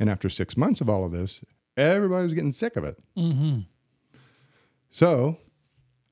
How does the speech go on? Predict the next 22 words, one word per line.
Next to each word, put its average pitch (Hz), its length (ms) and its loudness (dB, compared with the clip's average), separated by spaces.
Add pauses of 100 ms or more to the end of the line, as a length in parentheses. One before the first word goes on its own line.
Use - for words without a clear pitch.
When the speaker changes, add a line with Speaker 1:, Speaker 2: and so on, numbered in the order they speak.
(100)
Speaker 1:
uh, 127 60 6 (100)
we 135 180 6
worked 143 300 2
on 117 180 2
these 135 240 2
simple 131 280 0
concepts, - 600 -4
and 101 120 0
I, 98 60 2
I'm, 101 240 0 (100)
what 117 180 4
I'm 147 180 4
thinking 101 380 -2
is 92 120 0
we'll, 98 180 0
we'll, 95 260 -4 (120)
we'll 101 140 -4
kinda 104 240 -2
lay 104 540 2
the 98 160 -2
groundwork 92 600 0
here 90 380 -2